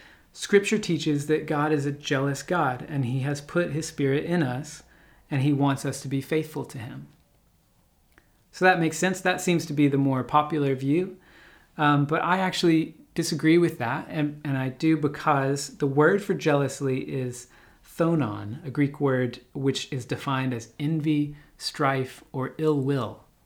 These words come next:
And, and every time it's used in the New Testament, it describes a sinful jealousy, sinful jealousy. For example, in Matthew twenty-seven,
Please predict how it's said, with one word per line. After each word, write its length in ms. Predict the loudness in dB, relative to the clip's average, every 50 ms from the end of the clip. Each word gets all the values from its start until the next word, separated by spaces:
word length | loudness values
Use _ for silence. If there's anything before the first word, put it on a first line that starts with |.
| _ _ _ _ _ _ _ _ _
And, 220 | -4 -4 -4 -4 -6
and 160 | -6 -6 0
every 240 | 0 0 2 2 0
time 200 | 0 2 2 2
it's 160 | 0 0 2
used 200 | 2 2 2 2
in 100 | 2 2
the 40 | 2
New 160 | 2 2 0
Testament, 540 | 0 -2 -4 -6 -4 -4 -4 -4 -4 -6 -8 -12 -20 -20 -20 -20 _ _ _ _ -8
it 120 | -6 -6
describes 380 | -4 -6 -2 0 0 -2 -2 -2
a 60 | -6
sinful 460 | -6 -2 0 0 0 0 0 -4 -4
jealousy, 600 | -2 -2 -2 -2 -2 -4 -6 -10 -14 -16 -16 -18 -20 _ _ -20 -20 _ _ _
sinful 440 | -16 -8 -6 -4 -4 -4 -4 -6 -8
jealousy. 640 | -6 -6 -6 -6 -6 -6 -8 -10 -14 -14 -14 -14 -18 _ _ _ _ _ _ _ _ _ _ _ -20 _ _ _ _ _
For 140 | 2 2
example, 440 | 2 4 4 4 4 4 2 0 -2
in 180 | -2 -2 -2 0
Matthew 420 | 0 0 0 -2 -2 -2 -2 -2
twenty-seven, 840 | -2 -4 -4 -4 -4 -6 -4 -4 -4 -4 -4 -4 -6 -6 -8 -10